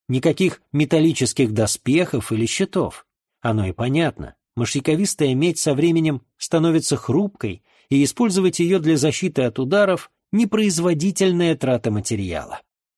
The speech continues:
Из археологических раскопок и по древним изображениям нам известны шлемы, да ещё медные пластины,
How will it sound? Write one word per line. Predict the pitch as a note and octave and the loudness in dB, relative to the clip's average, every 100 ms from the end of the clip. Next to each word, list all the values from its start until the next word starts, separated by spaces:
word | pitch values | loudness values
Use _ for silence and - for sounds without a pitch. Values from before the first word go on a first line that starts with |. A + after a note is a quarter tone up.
| _ _ _ _ _ C#3+ | _ _ _ _ _ 0
Из | B2+ | 2
археологических | C#3 A2+ D3 C3+ C#3 C3 C3 - C3+ - | 2 2 2 2 2 0 -2 -2 -2 0
раскопок | B2 - D3+ C3 G2 - | -2 -2 -2 -2 -4 -10
и | F#2 E2 | -10 -10
по | - A#2+ | -6 -4
древним | A#2+ B2+ A2+ A2 | 0 0 0 0
изображениям | G#2+ A2+ A#2+ A#2 F3+ D3+ G#2 D#2 _ _ _ | 0 0 0 2 0 0 -2 -8 _ _ _
нам | F3+ G#3+ | 0 2
известны | E3 E3+ F#3 - D3+ | 2 0 0 0 -2
шлемы, | - C3+ G#3 A3 F3+ D3+ B2 | -2 -2 0 2 2 2 2
да | C3 | 0
ещё | D#3 D#3+ F#3+ | 0 0 2
медные | D#3+ E3+ C#3+ D3+ C#3+ | 2 2 2 0 0
пластины, | E3 D#3 - F3 D3+ F#2 - | 0 -2 -2 -2 -2 -2 -8